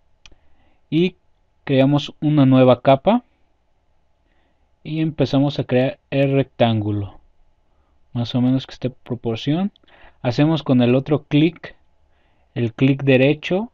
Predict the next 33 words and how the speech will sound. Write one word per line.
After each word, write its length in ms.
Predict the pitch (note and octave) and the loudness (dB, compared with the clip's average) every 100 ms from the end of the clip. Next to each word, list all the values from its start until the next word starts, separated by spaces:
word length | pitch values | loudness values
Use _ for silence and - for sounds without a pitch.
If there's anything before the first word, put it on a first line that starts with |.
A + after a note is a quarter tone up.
| _ | _
hacer 360 | - - C#3+ | -8 -4 -4
selección, 840 | C#3 - E3 F3 - - E3+ F#3 - - _ _ _ - | -4 -4 -2 -2 -6 -6 -4 -6 -10 -20 _ _ _ -6
y 60 | |
dan 220 | A#2+ B2 - | -2 -2 -4
ok. 280 | D3+ C#3 - A2+ G#2 - _ _ _ _ _ | -6 -6 -2 -2 -2 -10 _ _ _ _ _
Y 180 | C#3 D3+ | 0 2
este 320 | F3 - G3 _ | 2 -2 -6 _
cuad-, 440 | - F3 E3+ E3 - | -2 2 2 -2 -6
este, 680 | E3 D3+ - F3+ D3 C3 - | -8 -6 -2 2 2 0 -4
esta 240 | C#3+ - F3+ | -14 -8 -4
selección 480 | D#3 C3 - D#3 | -2 -2 -4 -2
la 80 | D#3+ | 2
vamos 260 | D3 D3+ C#3+ | 2 2 -4
a 60 | |
pintar 400 | C#3 A#2+ C3 B2+ | -6 -6 -2 -2
de 80 | C3 | -2
blanco, 480 | B2+ B2 A#2+ A2+ A#2+ | -2 -2 -2 -4 -6
bueno, 260 | A#2 B2 A#2+ | -4 -2 0
lo 160 | A#2 | 0
de 120 | A#2 | 0
adentro. 500 | A2+ B2 C3 E3+ A#3 - _ _ _ - - | 0 0 -2 -2 -4 -6 _ _ _ -20 -20
Seleccionamos 560 | _ B2+ A#2+ - C#3 D3 | _ -4 -4 0 -2 -2
color 300 | - C3 C3+ | -2 0 0
blanco 420 | C3 D3 D3 E3 | 0 -2 -4 -8
con 180 | - B2+ | -4 -4
nuestra 260 | A#2+ - A#2+ | -4 -4 -4
herramienta 600 | A#2 B2+ C#3 C3+ G#2+ - | 0 2 2 0 -8 -10
de 80 | - | -8
bote 300 | A#2 B2+ C3 | -4 -2 -2
de 120 | E3 | -2
pintura, 540 | D#3+ D#3 D3+ D3+ F3 F#3 _ _ _ _ _ _ _ _ _ _ _ - - _ _ _ | -2 -6 -2 -2 -2 -6 _ _ _ _ _ _ _ _ _ _ _ -20 -20 _ _ _
la 240 | C3+ C3 - | 0 0 2
pintamos. 760 | B2+ - G#2+ G2 G2 - - | -2 2 0 0 -8 -18 -20